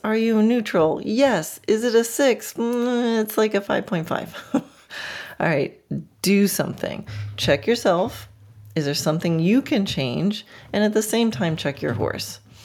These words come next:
So in the beginning, I kinda do a little both. I check myself, do a quick scan. "Oh,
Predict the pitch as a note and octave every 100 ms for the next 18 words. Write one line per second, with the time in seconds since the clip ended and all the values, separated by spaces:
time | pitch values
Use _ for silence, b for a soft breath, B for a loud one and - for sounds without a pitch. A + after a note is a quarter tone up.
0 | B B B B - G3 G#3 G#3+ G#3+ A3+
1 | C#4 B3 F#3 E3+ - F3 E3 D3+ D3 D3
2 | C#3+ C#3+ - - - F3+ C#4 A3+ - D#3+
3 | E3 - - C#3+ B2+ - G#3 - - E3
4 | D#3 D#3+ F#3 - - B3+